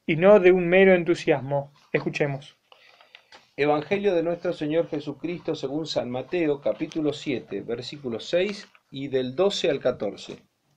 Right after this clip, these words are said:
Speaker 2: Jesús dijo a sus discípulos: "No den las cosas sagradas a los perros, ni arrojen sus perlas a los cerdos,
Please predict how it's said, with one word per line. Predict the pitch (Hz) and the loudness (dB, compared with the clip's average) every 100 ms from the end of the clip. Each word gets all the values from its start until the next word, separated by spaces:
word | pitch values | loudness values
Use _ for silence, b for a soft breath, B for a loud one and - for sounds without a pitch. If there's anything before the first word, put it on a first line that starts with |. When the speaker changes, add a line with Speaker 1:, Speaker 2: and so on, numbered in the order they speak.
| _ _ _ b b b b b _ | _ _ _ b b b b b _
Speaker 2:
Jesús | 175 175 247 220 | -2 0 -2 -2
dijo | 208 196 | -2 -2
a | |
sus | - 151 | 0 -2
discípulos: | 147 - 117 - 107 101 - - | -2 -2 -6 -6 -8 -8 -12 -6
"No | 160 220 | 0 0
den | 214 220 208 | 2 2 2
las | - | 2
cosas | - 185 185 - | 0 -2 0 2
sagradas | 143 135 165 185 180 - - | 2 2 2 2 2 0 -2
a | 139 | 0
los | 139 123 | 0 -4
perros, | - 190 127 104 101 - - _ _ _ _ - | 2 2 2 -2 -10 -14 -20 _ _ _ _ -6
ni | 139 160 | 0 4
arrojen | 156 196 226 208 185 151 | 4 2 0 0 0 -2
sus | 156 - | -8 -4
perlas | 202 190 123 120 110 123 | 2 4 2 -4 -2 -4
a | |
los | 120 - | -4 -2
cerdos, | 165 120 101 98 - - | 0 0 -2 -12 -16 -20